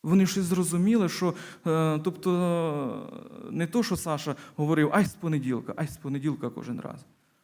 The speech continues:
А тут, а, я прийшов до Христа, і тут, а, нема вже кожного понеділка. Ти взявся і пішов. Взявся цей плуг і пішов. «Поговори, — каже, — з моїм сином», вбачають в нас, якби, знаєте,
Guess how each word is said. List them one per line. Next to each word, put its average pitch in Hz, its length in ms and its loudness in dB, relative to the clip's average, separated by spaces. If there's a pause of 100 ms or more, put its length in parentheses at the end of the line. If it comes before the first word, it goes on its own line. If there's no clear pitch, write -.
(120)
А 151 120 0
тут, 190 340 0
а, 190 100 4 (220)
я 156 200 4
прийшов 156 380 -2
до 160 100 0
Христа, 160 520 -2 (340)
і - 80 -6
тут, 143 300 -6
а, 143 40 2
нема 156 320 0
вже 170 140 -6
кожного - 360 -12
понеділка. - 420 -8
Ти - 180 -8 (120)
взявся 139 360 -4
і 156 60 -2
пішов. 185 480 -4 (280)
Взявся 175 420 -4
цей 175 200 -8
плуг 175 320 -8
і 151 60 -8
пішов. - 440 -10 (420)
«Поговори, — 180 440 -2
каже, — 196 240 2
з 180 80 -2
моїм 196 240 6
сином», 226 380 6 (260)
вбачають 170 640 -2
в 170 80 2
нас, 196 320 6 (260)
якби, 165 320 4
знаєте, 165 460 2